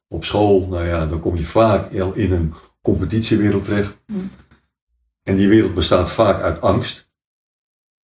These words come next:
Speaker 1: En dan schakel ik nog even terug, dat wat ik vaak tegen de kinderen zeg. Je wordt 's ochtends wakker. Je hebt honderd procent creativiteit. Er gebeurt iets, paf.
Speaker 2: Hmm.
Speaker 1: Ai.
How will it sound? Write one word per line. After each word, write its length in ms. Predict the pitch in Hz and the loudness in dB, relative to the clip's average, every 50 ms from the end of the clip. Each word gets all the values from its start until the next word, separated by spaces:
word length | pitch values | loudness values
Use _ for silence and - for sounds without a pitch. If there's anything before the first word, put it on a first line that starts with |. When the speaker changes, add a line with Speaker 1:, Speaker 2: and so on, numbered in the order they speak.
| _ _ _ | _ _ _
Speaker 1:
En 160 | - 95 82 78 | -10 -6 -2 -2
dan 300 | 76 76 73 71 - _ _ _ | 0 -2 -2 -4 -6 _ _ _
schakel 380 | - - 98 85 85 85 85 82 | -8 -4 -2 0 0 2 2 2
ik 80 | 78 | 2
nog 160 | 76 76 71 | 0 0 0
even 160 | 78 78 78 - | 0 -2 -2 0
terug, 260 | 104 104 104 - - | -2 -2 -2 -2 -2
dat 200 | - 92 - - | -2 -2 0 0
wat 140 | 92 82 80 | -2 -2 -2
ik 140 | 78 - | -2 -2
vaak 300 | - - 92 90 90 80 | -2 -2 0 0 0 0
tegen 200 | - 90 80 76 | 0 0 0 2
de 80 | 80 82 | 2 0
kinderen 340 | - 90 85 82 80 78 76 | 0 0 0 0 0 0 0
zeg. 420 | - 98 101 101 - - - _ _ _ _ _ _ _ _ _ _ _ _ _ _ _ _ _ _ | 0 -2 -4 -4 -6 -12 -16 _ _ _ _ _ _ _ _ _ _ _ _ _ _ _ _ _ _
Je 100 | - 123 | -2 0
wordt 140 | 127 127 - | 0 2 2
's 40 | 175 | 2
ochtends 280 | 165 - - 123 85 | 0 2 0 -2 0
wakker. 340 | 80 76 71 71 67 - - _ _ _ _ _ _ _ _ _ _ _ _ _ _ _ _ | 0 0 -2 -2 -6 -10 -12 _ _ _ _ _ _ _ _ _ _ _ _ _ _ _ _
Je 100 | 104 95 | -8 -8
hebt 120 | - - | -6 -4
honderd 380 | 95 107 131 175 165 160 160 - | 0 2 2 4 4 2 2 0
procent 320 | 139 - - 131 113 107 | -2 -4 -4 -4 -6 -4
creativiteit. 840 | - 110 104 101 95 - 101 92 80 - - 76 69 67 67 - _ _ _ _ _ _ _ _ _ _ _ _ _ _ _ _ _ _ _ _ _ _ _ _ _ _ _ _ _ _ _ _ | -4 -2 -2 -2 -2 -4 -6 -8 -10 -8 -6 -6 -6 -8 -10 -12 _ _ _ _ _ _ _ _ _ _ _ _ _ _ _ _ _ _ _ _ _ _ _ _ _ _ _ _ _ _ _ _
Er 120 | - 120 - | -10 -10 -4
gebeurt 380 | - 123 120 147 160 160 151 | -2 0 2 4 2 2 2
iets, 360 | 156 156 - - - - _ _ _ _ | 0 -2 -4 -4 -10 -18 _ _ _ _
paf. 500 | - - - - - - - - _ _ _ _ _ _ _ _ _ | -8 -8 -6 -8 -10 -14 -18 -18 _ _ _ _ _ _ _ _ _
Speaker 2:
Hmm. 240 | 160 156 160 160 151 | -16 -16 -12 -8 -4
Speaker 1:
Ai. 420 | 143 131 117 110 98 82 - | -4 -2 -2 -2 -2 -4 -8